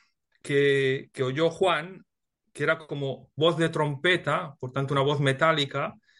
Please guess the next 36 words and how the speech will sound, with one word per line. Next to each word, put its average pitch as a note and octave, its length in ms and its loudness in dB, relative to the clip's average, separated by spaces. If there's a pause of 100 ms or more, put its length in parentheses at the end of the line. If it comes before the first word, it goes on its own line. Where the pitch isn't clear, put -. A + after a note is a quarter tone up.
(320)
una B2+ 220 0 (220)
voz C#3+ 360 0 (180)
que C#3 100 -2
podía C#3 440 2
surgir C#3 640 -2
de A#2 120 -4
algún C3+ 200 -2
tipo C#3 240 -2
de C#3 100 2
megafonía, C#3 680 -2 (560)
dice, C3+ 580 2
"Sube A3 300 4
acá, E3+ 500 -2 (160)
que C#3+ 120 -10
te C#3 120 -2
voy D3+ 240 0
a G#3 40 4
enseñar F#3 640 0 (120)
lo C#3 160 -4
que D#3+ 80 2
ha E3 60 4
de E3+ 120 2
suceder D#3+ 500 2
después". C#3+ 640 -2 (400)
Está C#3+ 180 -6
diciendo, D#3+ 360 -4
"Sube G#3+ 340 2
acá". D3+ 480 -4 (1000)
Y C#3 140 -2
en D#3 120 0
otros, F#3 920 -2 (320)
en C3+ 120 -6
otros E3+ 440 -2
pasajes F#3+ 580 -2
nos D#3 180 -6
dice, D3 640 -2